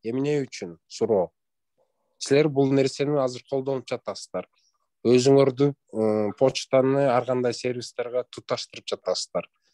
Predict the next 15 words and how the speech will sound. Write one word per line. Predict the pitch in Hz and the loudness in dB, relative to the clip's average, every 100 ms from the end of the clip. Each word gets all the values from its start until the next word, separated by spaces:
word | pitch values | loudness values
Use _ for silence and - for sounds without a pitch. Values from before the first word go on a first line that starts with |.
| _ _ | _ _
Ал | 101 123 | 0 2
паролдорду | 143 135 143 135 135 135 151 | 2 4 4 4 2 0 -4
сиздер | - 117 127 | -6 -4 -2
өзүңүздөр | 113 123 127 139 135 135 135 | 2 2 2 -4 -2 0 0
гана | 135 127 110 | -2 -4 -4
билишиңер | 113 113 - 107 101 | -8 -8 -4 -4 -2
керек. | 98 92 - _ _ _ _ _ - | -2 -2 -6 _ _ _ _ _ -2
Бул | 127 | 2
жерде | 131 135 135 | 2 2 2
почтада | 127 135 - - 131 131 127 | 2 0 -2 -2 -2 0 0
миллион | 127 131 135 127 | 2 2 0 0
доллар | 135 135 113 | 0 0 -2
жаткандай | 110 120 - 131 131 143 | -6 -8 -8 -6 -4 -4
мамиле | 127 123 123 123 | -4 -4 -4 -6
кылыңыздар. | - 110 98 92 90 | -6 -8 -8 -12 -14